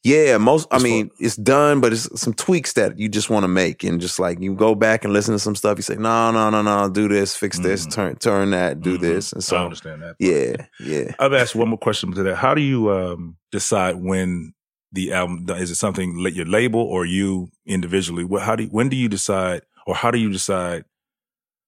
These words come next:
Speaker 2: the amount of tracks you're gonna put on a,
Speaker 1: Mm.
Speaker 2: I know this is probably, like, everybody's like, "Whatever," but how do you decide the amount of tracks that you're gonna put on your album?
Speaker 1: Um, <clears throat> you know what I tend to do is I'll go in the studio and I'll just record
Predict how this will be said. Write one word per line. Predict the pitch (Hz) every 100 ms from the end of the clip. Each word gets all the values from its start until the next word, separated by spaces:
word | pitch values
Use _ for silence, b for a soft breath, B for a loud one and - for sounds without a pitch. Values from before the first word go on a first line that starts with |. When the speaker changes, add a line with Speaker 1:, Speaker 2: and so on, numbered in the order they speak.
| _ _
Speaker 2:
the | 95
amount | 90 85 87
of | 82
tracks | - 90 - -
you're | 85
gonna | 82
put | - 90
on | 85 80
a, | 78
Speaker 1:
Mm. | 98 90 87
Speaker 2:
I |
know | 95
this | 95 90
is | 85 - - - - -
probably, | 90 85
like, | 85 78 80
everybody's | 87 85 85
like, | 82
"Whatever," | 90 92 87
but | 85 87
how | -
do | 104
you | 98
decide | 90 - 90 85 -
the | 92
amount | 85 87 80
of |
tracks | - 90 80
that | 90 -
you're |
gonna | 82 82
put | 82 85
on | 80
your | 80 -
album? | 82 76 76 _ - - _ -
Speaker 1:
Um, | 104 110 110 107 107 101 - -
<clears throat> | 131 113
you | 113 139
know | 151
what | 127
I | 117
tend | 123 - 113
to | 98
do | 95 95
is | 90 85 - - _ _ _ _ _ _ _ _ _
I'll | 104 113 127
go | 95 90 90
in | 87
the |
studio | 82 - 95 92 82 78
and | - 85
I'll | 90
just | 82 -
record | 78 - 90 85 82 -